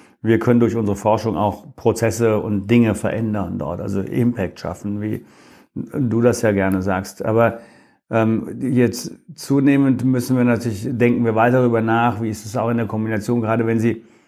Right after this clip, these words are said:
wenn man so neugierorientierte Forscher hat, was sind so die Elemente, die für die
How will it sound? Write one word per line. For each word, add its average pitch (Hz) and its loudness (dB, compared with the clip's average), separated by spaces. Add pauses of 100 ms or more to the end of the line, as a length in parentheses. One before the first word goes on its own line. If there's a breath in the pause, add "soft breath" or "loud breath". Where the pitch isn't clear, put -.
(540 loud breath)
wenn 120 -2
man 123 4
so 117 4
neugierorientierte 113 2
Forscher 104 0
hat, 101 0
was 107 -2
sind 110 -2
so 110 0
die 107 0
Elemente, 110 2
die 107 2
für 113 -4
die 107 0